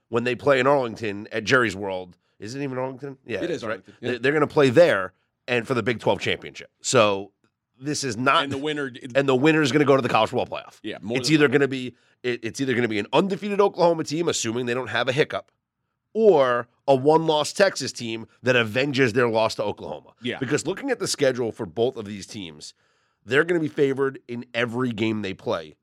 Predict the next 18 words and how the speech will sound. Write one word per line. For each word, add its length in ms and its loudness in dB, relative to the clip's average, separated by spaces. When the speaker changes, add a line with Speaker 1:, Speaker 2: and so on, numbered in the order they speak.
Speaker 1:
for 80 -12
the 100 -2
remainder 400 -4
of 120 -12
the 60 -16
season. 380 -18
Speaker 2:
Now, 340 0
I 100 2
won-, 420 -2
now 200 0
you 120 -2
s-, 140 -6
we 140 -6
say 280 -2
they're, 340 -6
you 220 -4
know, 200 -10
it, 140 -12